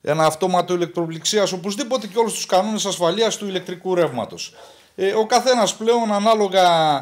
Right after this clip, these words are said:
με τις ανάγκες που έχει, μπορεί να χρησιμοποιηθεί και τα, να χρησιμοποιεί και τα ανάλογα εργαλεία.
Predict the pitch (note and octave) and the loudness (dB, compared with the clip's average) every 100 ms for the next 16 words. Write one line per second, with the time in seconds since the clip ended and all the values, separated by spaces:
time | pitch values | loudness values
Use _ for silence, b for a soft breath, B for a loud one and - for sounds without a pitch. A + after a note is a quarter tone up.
0 | - B B - E3 F3+ E3 F3+ G#3 G#3+ | -6 B B -6 -4 0 2 2 4 2
1 | E3+ E3 - E3+ E3+ D#3+ D#3 D3+ C#3 C#3 | 0 -2 -4 -4 -2 -2 -4 -6 -6 -4
2 | C3 D3+ A#3 B3 B3+ C4 - b b b | -4 0 0 0 -6 -10 -16 b b b
3 | G3 G3+ G3 A3 A3 G3+ G#3 - F#3+ F3 | -6 -2 -2 -2 -4 -4 -4 -6 -8 -8
4 | E3+ F#3+ A#3 A3+ G3 G3 F#3+ F#3 F3+ F3+ | -8 -8 -10 -8 -2 0 2 2 0 -2
5 | F3 F3+ F3+ F3 D#3+ D#3+ G3 A3 G3 F3+ | -4 -4 -4 -6 -6 -6 -6 -6 -2 0
6 | F#3 G#3 F#3+ F#3+ F3 E3+ D#3+ B2 E2+ | 0 -2 2 2 4 2 2 0 -2